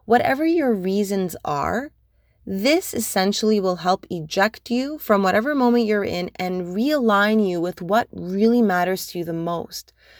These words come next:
'Cause remember, when you rank something at a ten, nine, eight, or seven, that's your soul talking. That's you. That's the real essence of you saying, "This is what I really want."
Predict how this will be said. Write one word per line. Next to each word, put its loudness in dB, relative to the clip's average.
'Cause 0
remember, 0
when 2
you 2
rank 2
something -4
at -4
a -2
ten, -4
nine, 0
eight, -2
or 0
seven, 0
that's 2
your 2
soul 0
talking. -4
That's -2
you. 2
That's 0
the -2
real 2
essence -6
of -2
you -4
saying, -2
"This -6
is -8
what -6
I 2
really 2
want." -6